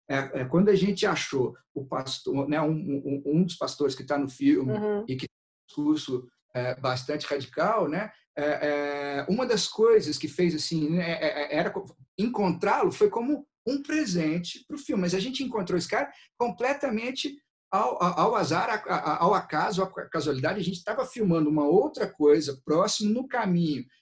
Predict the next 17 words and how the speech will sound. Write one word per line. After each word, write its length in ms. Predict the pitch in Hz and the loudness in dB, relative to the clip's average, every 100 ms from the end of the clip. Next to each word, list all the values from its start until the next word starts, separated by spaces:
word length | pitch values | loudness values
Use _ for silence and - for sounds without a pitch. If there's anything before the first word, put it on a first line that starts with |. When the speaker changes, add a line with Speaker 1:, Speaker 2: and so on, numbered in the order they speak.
| _ - | _ -6
Speaker 1:
a 60 | |
gente 280 | 131 165 - | -2 -2 -4
viu 640 | 135 123 151 240 277 240 - _ - | -8 -6 -4 -2 -2 -6 -12 _ -2
uma 160 | 165 | -2
fachada, 840 | 165 147 - - 170 208 240 240 226 | 0 -2 0 0 2 2 0 0 0
né? 320 | 165 226 254 - _ | 2 0 -4 -12 _
É, 320 | 156 156 156 170 | 0 2 4 6
e 140 | 202 | 6
aí 100 | 190 | 6
Speaker 2:
Aham. 120 | 214 | 4
Speaker 1:
começaram 540 | 196 185 180 190 208 226 _ _ _ - | 2 2 0 0 0 -2 _ _ _ -10
a, 80 | - 151 | -4 -4
a, 300 | - 151 156 | 0 0 0
as 80 | 147 | 0
negociações 880 | 151 165 - 131 - 180 220 226 151 | 0 0 0 -2 -2 -2 -2 0 -2
e 100 | 143 | 2
tal, 280 | 180 247 | 2 2